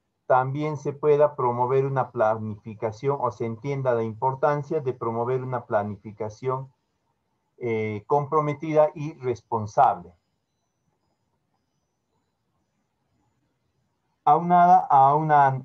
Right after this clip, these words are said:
eh, estrategia de transferencia de conocimientos, de experiencias hacia, eh, los, eh, ¿cómo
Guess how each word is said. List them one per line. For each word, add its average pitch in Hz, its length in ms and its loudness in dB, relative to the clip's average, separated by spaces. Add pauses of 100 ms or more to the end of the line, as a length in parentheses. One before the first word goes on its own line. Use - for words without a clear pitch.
(300)
eh, 110 520 -6
estrategia 151 1120 0
de 147 460 -4
transferencia 131 1700 -2
de 117 180 -6
conocimientos, 127 840 -6
de 101 80 -10
experiencias 123 1120 -6 (1000)
hacia, 165 760 4
eh, 117 720 0 (1600)
los, 139 640 0
eh, 120 460 0
¿cómo 110 260 -10